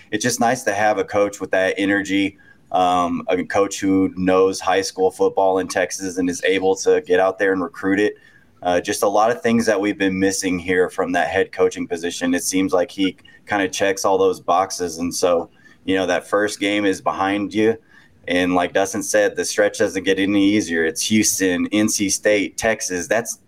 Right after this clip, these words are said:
you know, there's a very high possibility that you can lose all those three games. But right now we're all,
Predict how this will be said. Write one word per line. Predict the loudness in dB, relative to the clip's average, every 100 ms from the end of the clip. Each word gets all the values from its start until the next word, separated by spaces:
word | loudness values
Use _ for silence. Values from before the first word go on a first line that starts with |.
| _ -2
you | 2
know, | 4 2 -2 _ -2
there's | 0 2
a | 2
very | 2 2 2 0 -2
high | 0 0
possibility | 0 -2 -2 0 2 4
that | 2 2
you | 0
can | 0 -2 -2 0
lose | 2 4
all | 2 2
those | 0 -2
three | -4 -4
games. | -2 -4 -4
But | -2 0 0 -6 -20 -20 -14 -4
right | -2 0
now | 2 4
we're | 4 4
all, | 4 2 -4